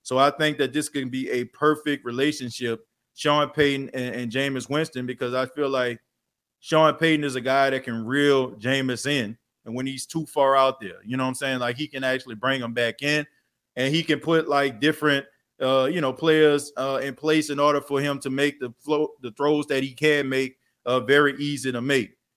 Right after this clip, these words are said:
So I, I think that this is a good combination, and I don't think that the story about Jameis Winston has been written yet. You know, I think he has all the talent in the world. I just think that he needs the right coach around him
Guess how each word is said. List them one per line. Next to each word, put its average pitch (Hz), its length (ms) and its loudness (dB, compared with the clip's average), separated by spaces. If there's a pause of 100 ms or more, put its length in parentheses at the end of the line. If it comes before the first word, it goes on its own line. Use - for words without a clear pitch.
(120)
So 127 440 0 (320)
I, 143 280 4
I 147 40 2
think 156 260 0
that 147 120 4
this 143 180 -2
is 135 120 -6
a 127 60 -4
good 143 240 -4
combination, 131 760 -2 (300)
and 123 140 -2
I 139 160 2
don't 147 200 -2
think 143 260 -4
that 131 200 -2
the 120 80 -10
story 143 420 0
about 123 300 0
Jameis 123 380 -6 (280)
Winston 117 600 -2 (280)
has 135 160 2
been 143 180 -2
written 151 280 4
yet. 110 280 -6 (320)
You 123 140 -4
know, 135 100 4
I 151 60 4
think 151 200 -2
he 151 120 -2
has 143 220 2
all 143 160 2
the 139 80 -4
talent 139 440 -2
in 127 80 -6
the 120 60 -6
world. 135 340 2
I 123 80 -2
just 127 240 -10
think 131 200 -6
that 123 140 -4
he 127 100 -8
needs 127 240 -8
the 120 80 -8
right 120 240 -4
coach 135 300 -2
around 120 400 -2
him 110 180 -6